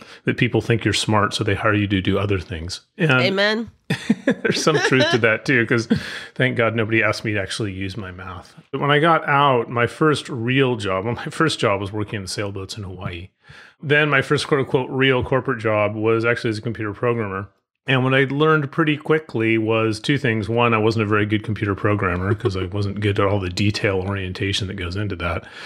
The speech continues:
Speaker 1: But the other thing that I found that I was fascinated by was not so much the programming, but why we need computer programs. And it's more specifically what you're trying to do to improve work. It was an applied, it was actually a government organization, but sort of trying to understand why do we need technology?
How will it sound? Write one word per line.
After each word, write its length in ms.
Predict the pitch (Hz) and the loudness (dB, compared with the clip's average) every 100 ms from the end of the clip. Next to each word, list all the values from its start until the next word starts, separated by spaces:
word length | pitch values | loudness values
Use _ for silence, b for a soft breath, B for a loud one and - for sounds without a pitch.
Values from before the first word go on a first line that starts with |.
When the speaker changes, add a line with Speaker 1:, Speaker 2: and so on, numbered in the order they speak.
| B B B | B B B
Speaker 1:
But 100 | 185 | 0
the 120 | 185 202 | 2 2
other 180 | 254 | 2
thing 220 | - 175 160 | 0 2 4
that 100 | 147 | 4
I 80 | |
found 240 | 131 160 151 | 2 2 4
that 60 | |
I 60 | 143 | 4
was 120 | 135 | 2
fascinated 480 | 147 156 - 143 127 | 2 2 2 2 4
by 140 | 123 | 2
was 160 | 143 147 | 2 2
not 140 | 202 | 0
so 100 | 202 | 0
much 100 | 185 | -2
the 80 | - | -2
programming, 560 | - 139 139 135 123 127 | 0 0 2 2 2 0
but 120 | 123 | 0
why 220 | 117 120 | 2 2
we 160 | 123 110 | 2 0
need 260 | 110 110 | -2 -2
computer 340 | 120 110 101 98 | -4 -4 -4 -2
programs. 520 | 110 104 101 95 95 | -2 -2 -2 -4 -2
And 80 | 110 | -4
it's 120 | - | -2
more 120 | 120 | -2
specifically 600 | 107 123 - 117 113 120 | 0 0 0 0 0 2
what 200 | 107 113 | 2 2
you're 120 | 120 | -2
trying 260 | 107 113 107 | -2 0 0
to 80 | 107 | -2
do 380 | 101 113 113 113 | 2 4 4 4
to 100 | 107 | 0
improve 540 | 101 - 113 107 98 | -2 -2 0 2 0
work. 420 | 95 107 104 - | 0 2 2 -2
It 80 | 101 | -2
was 140 | 110 | 0
an 100 | 104 | 0
applied, 540 | 90 - 101 98 95 - | -4 -2 0 2 0 -2
it 0 | |
was 240 | 107 90 | -4 -4
actually 440 | 101 92 113 - 104 | -6 -6 -6 -2 0
a 20 | |
government 320 | 107 104 107 | 0 2 0
organization, 640 | 98 98 92 98 104 104 98 | 0 -2 0 0 0 0 -4
but 100 | 110 | -4
sort 160 | 117 | -4
of 60 | 107 | -2
trying 180 | 107 104 | -2 0
to 60 | |
understand 640 | 101 98 - 107 95 92 B B B B B B B B - | -2 -2 -2 -4 -4 -6 B B B B B B B B 0
why 320 | 117 123 135 | 4 4 4
do 100 | 120 | 2
we 160 | 104 | 0
need 180 | 101 120 | 0 0
technology? 800 | 110 90 - 82 82 85 82 98 | -2 -8 -8 -8 -8 -10 -14 -14